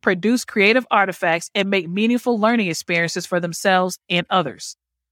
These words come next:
Another standard that they could address is to use a variety of technologies within a design process to identify and solve problems by creating new, new, useful, or imaginative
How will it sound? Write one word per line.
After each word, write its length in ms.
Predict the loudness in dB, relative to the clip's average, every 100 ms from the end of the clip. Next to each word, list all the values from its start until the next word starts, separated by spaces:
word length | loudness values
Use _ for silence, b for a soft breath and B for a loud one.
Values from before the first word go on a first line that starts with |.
| _ _ 0
Another 340 | 4 4 2
standard 460 | 0 0 0 -2 -4 -2
that 180 | -2
they 100 | 0
could 160 | 0 -2
address 440 | -2 0 0 2
is 200 | -2 -6 -8 b
to 120 | -6
use 200 | -2 0
a 80 | 0
variety 460 | -2 0 2 2 0
of 120 | -4
technologies 680 | -4 -2 2 2 0 -4 -4
within 340 | -6 -4 -2
a 80 | 0
design 460 | -2 0 0 0 0
process 480 | 0 0 -2 -6 -4
to 140 | -2
identify 560 | 0 0 0 0 0 0
and 160 | -4
solve 380 | -2 2 2 0
problems 360 | 2 2 0 -2
by 160 | -2
creating 440 | -2 -2 -2 -2 -4
new, 120 | -2
new, 360 | 2 2 4 2
useful, 400 | 0 -2 -2 -2
or 180 | 2 2
imaginative 760 | 2 2 0 -4 -2 -2 -2